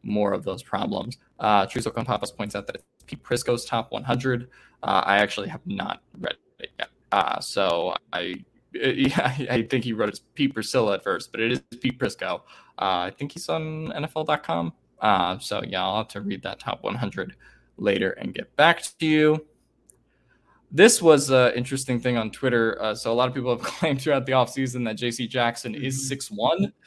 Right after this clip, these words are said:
Speaker 1: uh, and, but then they saw him standing next to Derwin James and was like, "No, he's five ten." <laughs>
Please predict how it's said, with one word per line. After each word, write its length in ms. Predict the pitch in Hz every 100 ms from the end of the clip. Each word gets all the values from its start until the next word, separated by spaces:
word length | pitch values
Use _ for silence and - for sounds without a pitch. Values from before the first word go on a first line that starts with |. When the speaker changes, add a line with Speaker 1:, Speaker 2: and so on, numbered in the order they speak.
| _ -
Speaker 1:
uh, 320 | 117 113 113 -
and, 220 | 123 113
but 140 | 127 123
then 160 | 123
they 100 | 123
saw 160 | 120 127
him 120 | 120
standing 320 | 117 127 117 117
next 200 | 117 -
to 80 |
Derwin 360 | 127 131 123 117
James 280 | 131 160 160
and 200 | 160 151
was 120 | 147
like, 240 | 156 156
"No, 220 | 226 269 247
he's 200 | 196 214
five 260 | 202 185 143
ten." 380 | 151 101 107
<laughs> 60 | -